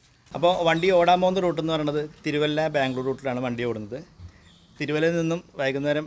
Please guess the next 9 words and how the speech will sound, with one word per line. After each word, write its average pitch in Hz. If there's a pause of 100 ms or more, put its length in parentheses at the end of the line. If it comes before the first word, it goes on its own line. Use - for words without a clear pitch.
അഞ്ച് 131
മുപ്പതിനും 135 (200)
അതുപോലെ 123 (680)
ബാംഗ്ലൂരിൽ 139
നിന്നും 147 (260)
രാത്രി 131 (100)
ഒമ്പത് 151 (180)
മുപ്പതിനുമാണ് 139
വണ്ടി 127